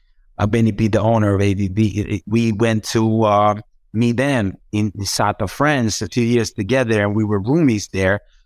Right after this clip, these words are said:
The second year we, uh, we were there, we, we rented a,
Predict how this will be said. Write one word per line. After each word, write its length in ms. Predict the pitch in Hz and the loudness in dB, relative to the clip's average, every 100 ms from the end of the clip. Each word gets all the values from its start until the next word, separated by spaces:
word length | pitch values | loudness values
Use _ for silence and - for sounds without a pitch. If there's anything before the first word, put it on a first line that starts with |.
| _ | _
The 120 | 113 110 | -4 -2
second 400 | - 139 135 127 | -2 0 2 4
year 240 | 127 120 | 4 2
we, 360 | 110 113 110 110 | 0 0 2 2
uh, 360 | 107 104 104 - _ _ _ _ _ | 2 2 -2 -6 _ _ _ _ _
we 120 | 117 | -2
were 120 | 117 | 0
there, 260 | 110 127 135 | 0 0 2
we, 220 | 113 110 | 2 2
we 200 | 101 110 | 2 0
rented 340 | 104 113 110 | 2 0 0
a, 80 | 107 | 0